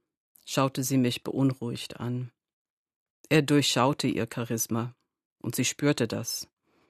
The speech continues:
Obschon sie flirtete und schäkerte, schien in ihrer Koketterie ein Argwohn auf, etwas Vorsichtiges und Berechnendes. Er aß in Ruhe sein Essen,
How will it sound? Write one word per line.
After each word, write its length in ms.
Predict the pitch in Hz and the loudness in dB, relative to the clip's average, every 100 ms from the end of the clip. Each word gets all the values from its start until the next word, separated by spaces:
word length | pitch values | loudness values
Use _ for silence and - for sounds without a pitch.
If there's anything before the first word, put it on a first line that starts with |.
| _ _ _ _ _ - | _ _ _ _ _ -4
Obschon 380 | 135 - 156 156 | -2 2 8 8
sie 140 | 147 | 8
flirtete 680 | 135 - 143 151 147 147 147 | 4 4 2 2 0 -2 -2
und 140 | - | -2
schäkerte, 600 | - 135 127 147 - 156 160 _ _ - | 0 0 0 -2 -6 -8 -10 _ _ -14
schien 400 | - - 147 151 | -4 4 10 10
in 160 | 139 127 | 10 6
ihrer 340 | 107 131 120 | 2 0 -2
Koketterie 800 | 123 - 139 131 139 127 135 147 | -2 -4 -4 0 0 0 2 2
ein 180 | - 131 | 2 2
Argwohn 560 | - 120 156 147 110 101 | 4 4 4 2 0 0
auf, 460 | 123 113 120 - - | -2 -4 -6 -8 -6
etwas 480 | 127 - 127 - - - - | -4 -2 -2 -2 -6 -20 -8
Vorsichtiges 840 | - 165 160 135 - 117 113 - | 4 6 6 4 0 -2 -4 -6
und 240 | - 113 110 | -6 -6 -4
Berechnendes. 920 | 113 120 127 - 113 113 123 - - _ _ _ _ _ _ _ _ _ _ _ _ _ _ _ _ _ - | -4 -2 -4 -4 -4 -2 -6 -8 -10 _ _ _ _ _ _ _ _ _ _ _ _ _ _ _ _ _ -4
Er 180 | 143 131 | -2 2
aß 280 | 135 143 147 | 2 2 4
in 100 | 143 | 2
Ruhe 320 | 135 135 135 | 2 0 0
sein 220 | 131 117 | 2 2
Essen, 540 | - 120 - 151 160 | 2 -2 0 -2 -2